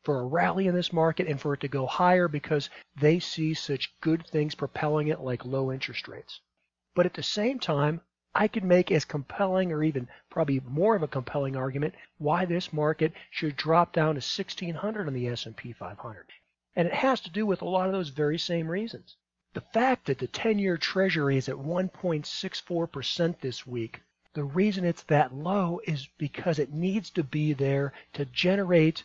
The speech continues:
the cheap money that consumers need to keep going out and taking subprime loans on automobiles and buying their houses that they can't afford, and to allow the corporations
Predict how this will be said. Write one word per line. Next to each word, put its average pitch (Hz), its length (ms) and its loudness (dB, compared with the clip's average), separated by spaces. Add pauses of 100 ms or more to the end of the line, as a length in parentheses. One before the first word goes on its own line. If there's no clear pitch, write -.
the 135 100 -6
cheap - 460 -2
money 151 400 0 (160)
that 131 160 -4
consumers 175 720 -4
need 143 340 0
to 135 80 -6
keep - 320 -6
going 165 380 0
out 156 200 4
and 151 120 -10
taking 117 260 -4
subprime 165 720 -2
loans 160 460 -2
on 120 240 -4
automobiles 156 1040 2 (240)
and 120 240 -8
buying 165 300 0
their 185 120 0
houses 156 460 0
that 156 120 -2
they 156 80 -6
can't 160 300 -2
afford, 143 540 -4 (320)
and 170 100 4
to 147 160 4
allow 156 460 4
the 151 140 -2
corporations 170 960 0